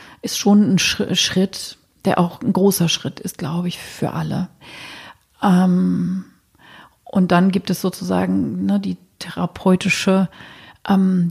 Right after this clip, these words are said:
Wirkung davon, sowohl indem ich schreibe es auf oder ich teile es mit,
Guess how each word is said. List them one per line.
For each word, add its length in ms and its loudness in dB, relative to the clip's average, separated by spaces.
Wirkung 440 2
davon, 520 -4
sowohl 420 2
indem 680 2
ich 160 -6
schreibe 320 -2
es 100 -6
auf 380 0
oder 160 -4
ich 140 -8
teile 300 0
es 140 -2
mit, 360 0